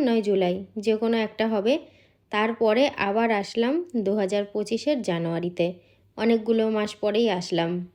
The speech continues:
আমাকে তিন মাস পর চেক আপের জন্য আসতে বলেছিল, কিন্তু শরীর একটু সুস্থ ছিল। ওই যে শরীর সুস্থ থাকলে আমরা ভুলে যাই, তো সেরকমটাই আমার ক্ষেত্রে হয়েছিল।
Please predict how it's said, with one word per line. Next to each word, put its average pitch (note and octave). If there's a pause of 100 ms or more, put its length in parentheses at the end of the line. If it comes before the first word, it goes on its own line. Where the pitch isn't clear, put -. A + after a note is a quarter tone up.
(100)
আমাকে C4
তিন C#4
মাস C#4
পর C4+
চেক C4
আপের A#3+
জন্য B3+
আসতে A3
বলেছিল, G#3+ (280)
কিন্তু A3+
শরীর A#3
একটু A#3+
সুস্থ B3
ছিল। A#3+ (600)
ওই B3
যে C#4
শরীর A#3+
সুস্থ A#3+
থাকলে A#3
আমরা A3+
ভুলে A3
যাই, A3 (440)
তো -
সেরকমটাই A3
আমার A3
ক্ষেত্রে A#3
হয়েছিল। A#3